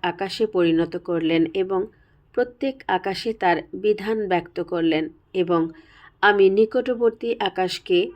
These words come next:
সুশোভিত করলাম প্রদীপমালা দ্বারা এবং করলাম সুরক্ষিত।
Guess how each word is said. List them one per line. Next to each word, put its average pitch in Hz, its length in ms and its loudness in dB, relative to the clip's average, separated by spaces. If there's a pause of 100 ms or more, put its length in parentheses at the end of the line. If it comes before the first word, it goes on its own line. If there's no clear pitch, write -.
(140)
সুশোভিত 226 680 -2
করলাম 160 600 0 (260)
প্রদীপমালা 196 640 0
দ্বারা 165 380 2
এবং 175 380 -2 (420)
করলাম 170 500 4 (120)
সুরক্ষিত। - 800 -2